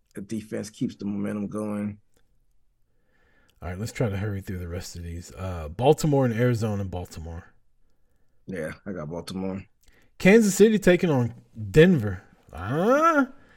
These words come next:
Speaker 2: this might be a game for Mister Unlimited.
Speaker 1: <laughs> Uh,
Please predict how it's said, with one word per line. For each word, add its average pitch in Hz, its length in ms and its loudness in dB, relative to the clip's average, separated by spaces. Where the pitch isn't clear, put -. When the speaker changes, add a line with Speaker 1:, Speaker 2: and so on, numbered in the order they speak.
Speaker 2:
this 131 200 0
might 143 340 2
be 156 180 4
a 160 60 4
game 165 400 2
for 170 160 -4
Mister 151 400 0
Unlimited. 117 1600 -2
Speaker 1:
<laughs> 131 300 -2
Uh, 76 160 -8